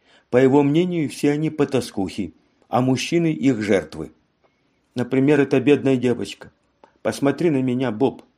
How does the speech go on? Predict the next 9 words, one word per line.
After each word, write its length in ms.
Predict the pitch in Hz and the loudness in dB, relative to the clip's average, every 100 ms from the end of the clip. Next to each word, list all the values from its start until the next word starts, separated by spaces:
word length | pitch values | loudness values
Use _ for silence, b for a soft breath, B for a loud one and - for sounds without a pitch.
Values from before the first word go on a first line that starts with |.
| _ - | _ -20
кто 240 | - 160 | -2 0
был 220 | 143 147 | 2 0
прав? 420 | 139 - 117 - _ _ _ _ _ _ _ _ - | 0 -2 -4 -6 _ _ _ _ _ _ _ _ -6
Ведь 400 | 131 143 - - _ | -6 -6 -10 -20 _
она 380 | 117 131 147 220 | -2 0 2 2
пострадала, 880 | - 120 - 117 104 92 87 92 - | 0 -6 -6 -6 -4 -4 -4 -6 -8
а 120 | 113 | -4
не 160 | 113 170 | 0 0
он». 420 | 170 92 95 127 | 0 -2 -6 -10